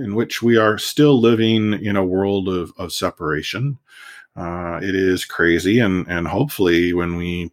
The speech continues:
publish another episode, we'll have seen some tangible change take place. Um, and hopefully that change is, is for the better. But any, any final words of, of wisdom that you wanna share to all those tuning in?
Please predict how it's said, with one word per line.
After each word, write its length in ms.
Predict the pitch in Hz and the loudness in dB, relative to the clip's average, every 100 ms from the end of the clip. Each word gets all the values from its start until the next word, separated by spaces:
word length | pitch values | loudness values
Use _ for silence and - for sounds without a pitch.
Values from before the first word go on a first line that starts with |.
| _ | _
publish 360 | 92 85 90 | -6 -4 -4
another 300 | 85 87 101 | -2 2 2
episode, 680 | 87 - 82 92 98 127 131 | 2 0 -2 0 2 2 0
we'll 240 | 123 104 92 | -2 -2 0
have 240 | 110 104 | 0 -2
seen 760 | 98 - 127 127 117 110 110 - | -4 -2 2 2 2 0 -4 -10
some 420 | - 107 98 92 | -10 -6 -4 -6
tangible 720 | - 139 135 117 104 104 104 - | -2 2 2 4 4 2 0 -4
change 600 | - 95 98 98 92 - | -6 -2 -2 -2 -6 -6
take 280 | 85 - _ | -8 -8 _
place. 440 | - - - - - - - - - _ - | -6 -6 -10 -16 -18 -20 -20 -20 -20 _ -16
Um, 540 | 69 69 71 73 - | -10 -8 -8 -10 -10
and 300 | - 85 76 | -6 -4 -2
hopefully 380 | 98 104 - 87 | 0 0 0 2
that 160 | 80 73 | 2 0
change 340 | - 78 80 | -4 -4 -4
is, 200 | 76 - - | -6 -8 -8
is 160 | 87 | -8
for 220 | - - | -6 -6
the 80 | 80 | -4
better. 340 | - 76 71 69 | -2 0 0 0
But 180 | 104 | 0
any, 460 | 143 330 311 107 - _ - _ _ _ _ - | 2 4 4 2 -2 _ -20 _ _ _ _ -4
any 140 | - | -4
final 380 | 147 147 143 101 | 2 4 6 4
words 420 | 95 104 104 101 | 6 4 2 0
of, 260 | 95 87 - | -2 -2 -6
of 120 | 85 | -8
wisdom 480 | 85 92 101 98 101 | -8 -4 -4 -4 -8
that 120 | 98 | -10
you 100 | 76 | -12
wanna 160 | 85 80 | -10 -6
share 240 | 104 90 | -4 -4
to 80 | - | -4
all 300 | 98 101 95 | -4 -2 -2
those 280 | 104 98 - | -4 -4 -4
tuning 380 | - 117 107 | -2 0 0
in? 240 | 98 117 | -2 -6